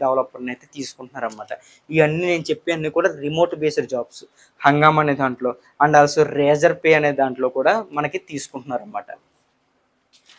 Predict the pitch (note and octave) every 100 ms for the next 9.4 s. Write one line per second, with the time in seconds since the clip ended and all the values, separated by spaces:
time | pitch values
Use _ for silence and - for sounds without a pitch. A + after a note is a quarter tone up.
0 | - _ _ _ - A3 F3+ B3 - F3
1 | F#3 F3+ E3 E3+ E3+ D#3+ A#3+ A#3+ - G3
2 | E3 C#3 C#3+ A3+ - D3 A3+ G#3+ C#3 C3+
3 | F3 - A#3+ G3+ E3+ F3+ D#3 C3 B2+ C3
4 | A#2 G#2+ - _ _ _ C#3 C#3 G#3 G#3+
5 | D3 C#3+ G3 A3+ A3 G#3 F3+ C#3 D3+ C#3+
6 | D3 C#3+ D3 C#3+ F#3 F3+ D3+ D3 F#3 D#3
7 | C#3+ D#3 C#3 C3 C#3 C#3 C3 B2 G#2 -
8 | A#2 _ _ - D3 F3 D#3 C3 E3 F#3
9 | D3 C3+ C#3+